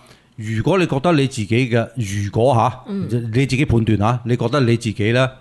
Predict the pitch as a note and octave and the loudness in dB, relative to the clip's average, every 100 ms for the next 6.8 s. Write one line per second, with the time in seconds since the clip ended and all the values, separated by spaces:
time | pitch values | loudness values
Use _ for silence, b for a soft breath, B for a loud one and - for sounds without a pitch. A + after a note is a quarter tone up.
0 | - A#2 G#2 G2+ A2 F#2+ B2 - G#2 G#2+ | -6 -4 -2 -2 -2 -2 -2 -2 -2 -2
1 | F#2 A#2 G2+ G2+ G2 F2+ - _ b b | -2 -2 -2 0 -2 -2 -8 _ b b
2 | F3+ E3+ C#3 D3+ C#3 C3+ C#3 C#3+ A#2+ G#2+ | -10 -6 -2 0 2 2 2 2 2 2
3 | A2 B2 A2+ A2 G2 F#2 F2+ G2+ G2 F#2 | 0 0 -2 -4 -4 -6 -12 -10 -8 -8
4 | - G#2+ F#2+ F#2 G#2 E2+ D2+ F2 F2+ A2+ | -4 -2 -2 -2 -4 -4 -10 -6 -4 -4
5 | C#3+ A3 A3 F#3+ - F#3+ F3+ E3+ F3 G#3+ | -4 -6 -4 -2 -2 -4 -6 -6 -4 -4
6 | F#3 G3 F3 F3 B3 F#3+ D#3+ | -6 -2 -2 -2 -4 -4 -8